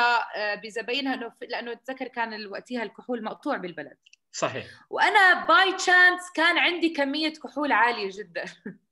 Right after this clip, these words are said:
Speaker 2: نعم.
Speaker 1: يعني، يعني، هي حظ، صارت حظ أكتريته. فرحنا مسكنا الشركات المقطوعة وهذا دغري فورًا.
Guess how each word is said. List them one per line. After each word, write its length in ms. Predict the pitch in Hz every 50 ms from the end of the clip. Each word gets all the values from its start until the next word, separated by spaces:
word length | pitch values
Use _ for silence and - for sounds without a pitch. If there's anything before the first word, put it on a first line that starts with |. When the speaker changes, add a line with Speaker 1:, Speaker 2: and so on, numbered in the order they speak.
| _ _ _ _ _ _ _ _ _
Speaker 2:
نعم. 220 | 131 127 131 120 98 - 349 - 330 320 285 254 190 -
Speaker 1:
يعني، 400 | - 214 233 240 247 240 185 208
يعني، 300 | 240 220 247 262 277 285
هي 200 | 294 339 349 320
حظ، 400 | - 330 359 359 359 359 - -
صارت 300 | 302 302 302 294 285 294
حظ 320 | - - 302 294 302 - - -
أكتريته. 960 | 233 - - - 226 214 214 226 220 _ - 240 233 269 349 392 - - _ -
فرحنا 960 | 311 302 302 302 302 294 294 285 285 269 269 269 269 269 311 330 320 - 277
مسكنا 340 | 254 247 - 320 - 285 277
الشركات 640 | 269 - - 247 240 247 254 - 247 247 247 -
المقطوعة 640 | 226 220 214 214 - - - 247 233 220 190 190 202
وهذا 760 | 196 190 190 185 185 185 190 190 196 196 196 - 233 320 453 - - _ - - - - _ _ _ _ _ _ _ _ _
دغري 480 | _ 185 214 262 226 349 311 240 214 214
فورًا. 580 | - - - 285 285 285 247 196 160 143 156